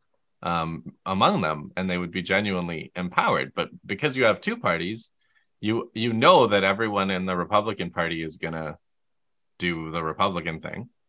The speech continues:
and the, everyone in the Democratic Party is gonna do this. T-, and these superficial differences are what are marketed. It's like, you know, the,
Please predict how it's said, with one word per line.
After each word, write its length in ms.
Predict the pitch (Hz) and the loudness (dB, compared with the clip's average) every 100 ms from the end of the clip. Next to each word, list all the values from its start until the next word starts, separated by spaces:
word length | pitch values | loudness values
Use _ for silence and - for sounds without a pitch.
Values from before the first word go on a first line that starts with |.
| _ | _
and 320 | 85 82 80 - _ - | -8 -6 -10 -14 _ -10
the, 160 | 92 | -6
everyone 380 | 85 82 87 85 | -4 -4 -4 -4
in 40 | |
the 80 | 85 | -6
Democratic 540 | 85 85 82 101 120 80 | -6 -6 -2 -2 -2 -4
Party 240 | 76 80 | -8 -8
is 120 | 76 | -12
gonna 240 | - 80 78 | -12 -12 -10
do 160 | 80 | -10
this. 200 | 82 87 | -10 -12
T-, 120 | - - - - | -12 -16 -16 -4
and 160 | 107 | -2
these 200 | 117 110 | 0 -2
superficial 800 | - 156 135 123 - 220 226 143 | -2 -2 0 -2 0 0 2 2
differences 720 | 95 78 - 76 - 76 92 - | 2 -4 -6 -10 -8 -8 -8 -6
are 240 | 87 87 85 | 0 2 2
what 180 | 82 82 | 0 0
are 80 | |
marketed. 520 | 87 160 226 - - - _ | 2 2 0 -4 -10 -16 _
It's 160 | - | -4
like, 240 | 87 82 _ _ _ - _ | -2 -2 _ _ _ -20 _
you 80 | 104 | -2
know, 380 | 90 80 80 82 | 0 0 -2 -2
the, 260 | 87 82 | 0 -2